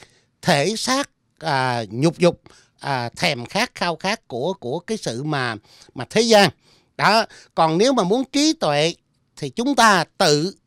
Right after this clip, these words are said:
kêu bằng chúng ta phải tự thắng lại, chúng ta phải tự sửa. Đó, đi trong đường ngay nẻo chánh, chúng ta bu-, nghiêng về tài lộc và sự sống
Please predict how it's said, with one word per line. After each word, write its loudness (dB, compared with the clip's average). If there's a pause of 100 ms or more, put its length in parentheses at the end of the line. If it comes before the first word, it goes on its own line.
(180)
kêu 0
bằng -4
chúng -4
ta 0
phải -6
tự -8
thắng -4
lại, -2
chúng -8
ta -4
phải -8 (100)
tự -2
sửa. -4 (400)
Đó, 2
đi 0
trong -2
đường -2
ngay -2
nẻo -4
chánh, 0 (320)
chúng -6
ta 2
bu-, -6
nghiêng 4
về 0
tài -4
lộc -6
và -8
sự -10
sống -2